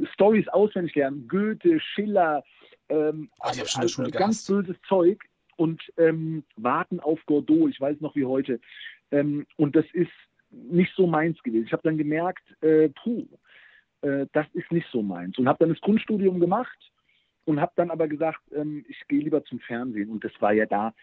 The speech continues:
Speaker 1: auf der Bühne, wenn ich gesagt hab, ich gehe zum Fernsehen, so, das war ja da, war ja verpönt. Wie ist das, Maria? Ähm, Fernsehen und Theater ist ja ganz große Diskrepanz.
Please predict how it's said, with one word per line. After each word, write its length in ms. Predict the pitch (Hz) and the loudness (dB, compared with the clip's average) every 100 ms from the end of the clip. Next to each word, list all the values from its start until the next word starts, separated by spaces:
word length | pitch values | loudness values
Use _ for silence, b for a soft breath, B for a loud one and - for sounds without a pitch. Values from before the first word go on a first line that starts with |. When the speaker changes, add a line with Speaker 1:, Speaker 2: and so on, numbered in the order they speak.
| b | b
Speaker 1:
auf 160 | - 104 - | -6 -6 0
der 120 | 101 | -2
Bühne, 420 | - 107 143 151 | -2 -6 -4 -4
wenn 100 | 110 | -4
ich 100 | 101 | -6
gesagt 300 | - 101 - | -8 -8 -6
hab, 80 | 104 | -8
ich 80 | - | -4
gehe 140 | 110 | -6
zum 140 | - 98 | -6 -10
Fernsehen, 500 | - 110 135 120 104 | -2 -2 0 -4 -4
so, 80 | 98 | -6
das 140 | 87 | -4
war 100 | 92 | -2
ja 140 | 90 | -2
da, 200 | 85 87 82 b b _ | -2 -6 -10 b b _
war 100 | 92 | -2
ja 100 | 90 | -2
verpönt. 680 | 101 - - 131 135 80 92 | -4 -6 0 2 2 -2 0
Wie 140 | 113 | 2
ist 220 | 117 98 | 2 0
das, 120 | 90 - | -8 -10
Maria? 360 | 87 87 80 - B B B B _ | -8 -6 -8 -10 B B B B _
Ähm, 380 | 104 95 92 87 - | 2 2 0 -4 -2
Fernsehen 420 | 110 139 127 120 | 0 0 -2 -6
und 140 | 113 | -6
Theater 420 | - 107 117 - | -6 -4 -4 -4
ist 140 | 101 - | -8 -6
ja 180 | 95 95 - | -8 -8 -4
ganz 320 | 120 123 - | -2 -2 -8
große 460 | 110 110 107 101 95 _ | -6 -4 -4 -6 -8 _
Diskrepanz. 580 | 117 - 110 - 110 | -8 -6 -8 -6 -6